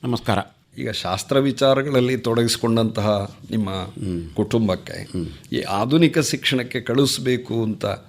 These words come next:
Speaker 2: ಅನಿಸಿದ್ದಾದರೂ ಹೇಗೆ? ಈಗ ಅಲ್ಲಿ ನಿಮ್ಮ ತಂದೆ ಹಿರಿಯರೆಲ್ಲ ಇದ್ರಲ್ಲ,
Speaker 1: ಹೌದು.
Speaker 2: ಅವರಿಗೆ ಈ ಶಾಸ್ತ್ರ ವಿಚಾರಗಳಿಗೆ ಹೋಗ್ಬೇಕು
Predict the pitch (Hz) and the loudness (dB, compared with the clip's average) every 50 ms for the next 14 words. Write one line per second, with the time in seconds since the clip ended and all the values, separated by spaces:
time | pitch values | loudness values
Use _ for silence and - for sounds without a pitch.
0 | - - - - - - - 110 113 117 117 - 123 120 110 117 107 98 110 107 | -20 -20 -20 -20 -20 -4 2 2 2 4 4 2 2 2 2 0 0 0 0 -2
1 | 110 104 101 95 90 92 90 92 92 90 87 - - - - - - - - - | 0 0 0 0 -2 -4 -8 -10 -10 -10 -12 -14 -20 -20 -20 -20 -20 -20 -20 -16
2 | - - - 117 113 101 71 113 113 110 - - - 110 - - - 120 - - | -10 -4 0 2 2 2 2 2 0 0 0 -2 -6 -6 -4 0 0 0 2 2
3 | 117 113 117 117 117 113 110 107 107 - - 104 107 - - - - - - 117 | 4 4 4 4 2 2 0 0 0 -2 -4 -6 -8 -10 -16 -20 -6 -2 0 2
4 | 120 113 110 107 110 120 117 113 107 - - - 92 90 85 - - 123 - - | 4 4 4 4 2 2 2 2 2 0 -4 -8 -8 -8 -10 -12 -14 -8 0 2
5 | 117 113 92 80 - - - - - _ - - - 131 127 131 135 131 117 - | 2 2 2 0 -4 -12 -18 -20 -20 _ -6 -2 0 2 2 4 4 2 2 2
6 | 113 107 113 - - 147 139 135 120 - 135 139 143 143 143 135 135 151 151 131 | 0 0 0 0 0 0 0 0 2 4 4 4 4 4 2 2 4 4 4 4
7 | 123 123 120 - - 123 110 - - 117 110 110 110 - | 4 2 0 -4 -6 -6 -6 -6 -6 -6 -6 -6 -6 -8